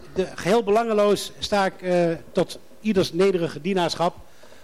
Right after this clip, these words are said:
om deze avond samen met u snel en vlot, maar ook met de nodige diepgang door te komen. Ehm,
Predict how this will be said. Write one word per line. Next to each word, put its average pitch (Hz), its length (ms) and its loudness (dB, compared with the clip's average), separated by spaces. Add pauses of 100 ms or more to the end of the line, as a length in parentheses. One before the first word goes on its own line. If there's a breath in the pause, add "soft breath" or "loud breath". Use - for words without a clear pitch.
(140 loud breath)
om 190 140 -6
deze 196 240 2
avond 202 420 2
samen 208 260 2
met 196 100 0
u 190 280 -2 (580)
snel 208 480 0
en 180 300 -2
vlot, 208 320 -2
maar 185 120 -2
ook 190 180 2 (140)
met 175 200 -2
de 170 60 -2
nodige 180 340 2
diepgang 170 460 0 (160)
door 202 160 2
te 190 80 -10
komen. 185 400 0 (800 soft breath)
Ehm, 180 480 2